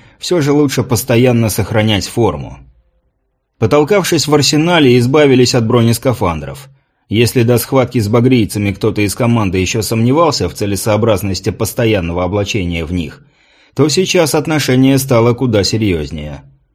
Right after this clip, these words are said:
Ну и, как показала практика, подобные предосторожности вовсе не редкости на других кораблях.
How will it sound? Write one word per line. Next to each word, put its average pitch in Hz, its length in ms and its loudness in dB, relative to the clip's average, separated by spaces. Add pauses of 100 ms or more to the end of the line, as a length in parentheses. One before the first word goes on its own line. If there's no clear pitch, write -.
(340)
Ну 151 180 2
и, 180 40 4
как - 260 -2
показала 151 520 2
практика, 131 840 2
подобные 117 480 2
предосторожности 110 960 0
вовсе 104 400 -2
не 123 160 2
редкости 110 460 -2
на 101 160 0
других 135 380 0
кораблях. 80 640 -8